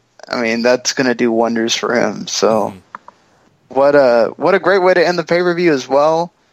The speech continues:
Speaker 1: Uh, you know, just when you think it's the old man celebrating again, here you come, take out Tanahashi, and you make a statement for the start of those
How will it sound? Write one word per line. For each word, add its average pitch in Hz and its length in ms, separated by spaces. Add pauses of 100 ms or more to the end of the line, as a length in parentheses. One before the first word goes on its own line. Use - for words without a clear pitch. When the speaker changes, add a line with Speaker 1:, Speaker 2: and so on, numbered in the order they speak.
(180)
Speaker 1:
Uh, 110 360
you 131 100
know, 120 160
just 135 240
when 143 120
you 135 80
think 139 300
it's - 540
the 127 200
old 147 240
man 156 220
celebrating 143 600
again, 135 520 (480)
here 151 160
you 143 180
come, 135 480 (480)
take 143 280
out 135 220
Tanahashi, 127 720
and 113 120
you 117 80
make 127 220
a 123 40
statement 135 580 (580)
for 135 240
the 117 80
start 131 340
of 123 80
those 123 540